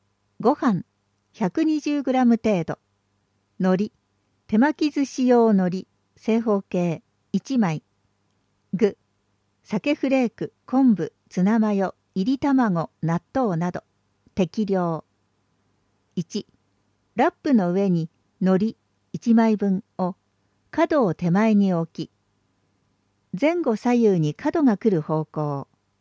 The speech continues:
その上にご飯半分、六十グラムを広げて乗せる。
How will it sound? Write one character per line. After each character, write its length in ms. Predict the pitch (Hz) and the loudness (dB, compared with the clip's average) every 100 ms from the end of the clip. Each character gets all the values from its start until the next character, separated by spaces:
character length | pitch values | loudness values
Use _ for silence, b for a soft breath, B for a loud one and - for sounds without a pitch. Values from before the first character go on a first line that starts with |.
| _ _ _ _ _ _ _ | _ _ _ _ _ _ _
そ 160 | - | 0
の 200 | 240 302 | 2 2
上 180 | 302 294 | 0 2
に 240 | 233 175 - _ _ _ - | 2 2 -4 _ _ _ -2
ご 140 | 277 | 0
飯 300 | 320 240 156 | 2 0 0
半 360 | - 185 220 214 | -2 0 2 4
分、 300 | 214 165 - _ - | 2 -2 -6 _ -8
六 260 | 170 262 | -4 -4
十 200 | 247 277 | -2 -2
グ 120 | 262 254 | 0 0
ラ 120 | 208 | 0
ム 200 | 160 - _ | -4 -6 _
を 120 | 226 | -10
広 340 | 220 196 202 208 | -6 -2 2 2
げ 100 | 208 | 2
て 140 | 214 | 0
乗 140 | 175 | 0
せ 180 | 156 165 | -2 -6
る。 160 | 156 | -8